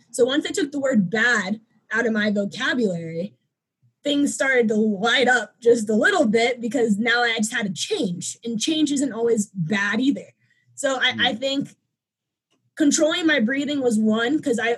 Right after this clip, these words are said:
Speaker 1: I would feel my heart rate really, really intense. And if I can control my heart rate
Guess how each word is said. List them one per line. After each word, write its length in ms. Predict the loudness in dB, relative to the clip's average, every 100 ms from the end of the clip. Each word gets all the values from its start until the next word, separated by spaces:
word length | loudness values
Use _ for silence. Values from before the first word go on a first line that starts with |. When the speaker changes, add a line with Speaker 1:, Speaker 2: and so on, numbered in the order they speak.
| 0
Speaker 1:
I 120 | 0
would 200 | 0 -2
feel 140 | -4 -2
my 160 | -2
heart 320 | -2 -2 0
rate 340 | 0 -2 -4 -8 _ _ _ _ _ _
really, 500 | -4 0 2 0 0
really 500 | 0 6 6 6 -2 -12 _ _ _ _ -2
intense. 640 | 2 2 2 0 0 -2 -6 -6
And 160 | -2 0
if 180 | 0 0
I 160 | -2
can 200 | 0 -4
control 400 | -2 -4 -2 -4 -2
my 140 | -2
heart 300 | 0 -2 0
rate 180 | 0